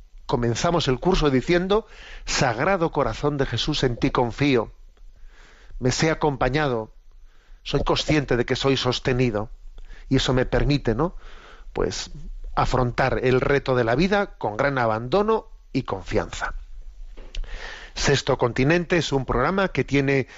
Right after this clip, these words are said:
interacción en las redes sociales, <clears throat> con, en las cuentas de Twitter y de Instagram, arroba obispo Munilla, en el muro de Facebook, que lleva mi nombre personal, de José Ignacio Munilla, y hay una página web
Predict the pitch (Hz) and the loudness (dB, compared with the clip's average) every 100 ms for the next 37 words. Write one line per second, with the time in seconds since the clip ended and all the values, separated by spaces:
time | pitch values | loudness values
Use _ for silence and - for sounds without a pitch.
0 | - - - - - 139 120 123 107 - | -20 -20 -20 -20 -4 -2 0 2 0 2
1 | 151 165 160 147 123 113 127 127 120 120 | 4 4 2 0 0 2 2 2 0 -2
2 | 170 180 175 175 - - 175 196 151 123 | 2 2 4 2 0 -6 0 2 2 -2
3 | - 131 131 127 131 123 - 139 139 135 | -2 2 2 4 2 2 2 2 2 2
4 | 123 127 - 147 - 131 127 120 127 - | 0 0 2 2 4 2 4 4 2 2
5 | 151 - 147 131 127 127 113 - - - | 0 2 0 2 2 0 -2 -10 -20 -20
6 | - - - - - _ - - - - | -20 -20 -20 -20 -20 _ -20 -20 -20 -6
7 | 123 135 147 135 131 135 - 135 147 180 | 0 2 4 4 2 2 0 0 2 2
8 | 170 185 196 180 - - - 135 127 131 | 2 2 0 -4 -20 -20 -4 0 0 2
9 | 147 135 127 - 156 143 208 - 127 123 | 4 4 4 4 2 4 0 0 2 2
10 | 123 123 127 120 120 110 - 117 151 196 | 2 2 2 0 0 0 0 0 2 0
11 | 208 151 113 - 117 110 117 110 131 143 | -2 -6 -6 -2 0 0 0 0 2 2
12 | 160 156 - - - - 139 139 135 123 | 2 0 -6 -20 -10 0 2 2 0 0
13 | 156 - 185 160 147 160 - | -2 -2 0 2 2 2 -2